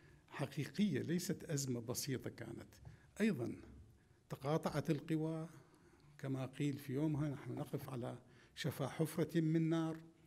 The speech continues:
هاي الكلمات كانت تقال، فانقذونا، خلي الحكومة تيجي تنقذ هذا الوضع. وال-، كان الإحباط أيضًا شديد جدًا، وكان التشاؤم أيضًا ش-، شديد جدًا،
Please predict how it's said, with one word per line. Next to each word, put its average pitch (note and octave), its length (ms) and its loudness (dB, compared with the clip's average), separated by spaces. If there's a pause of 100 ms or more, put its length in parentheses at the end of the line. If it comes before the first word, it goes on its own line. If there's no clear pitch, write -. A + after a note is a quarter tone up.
(120)
هاي G3+ 160 4
الكلمات G#3 460 6
كانت F#3 360 4
تقال، D#3 420 2 (720)
فانقذونا، G3+ 760 10
خلي C#3 240 0
الحكومة E3+ 400 4
تيجي F#3 260 6
تنقذ D3 440 8
هذا A#2+ 280 -4
الوضع. A#2+ 320 -6 (1080)
وال-، D3 1200 0
كان D3+ 220 4
الإحباط C#3+ 600 0
أيضًا E3+ 300 6
شديد D#3+ 460 4
جدًا، D#3+ 480 4
وكان A#2+ 300 -4
التشاؤم B2 680 -4
أيضًا E3+ 260 6
ش-، F3 160 -2 (100)
شديد D#3 400 2
جدًا، D3+ 400 2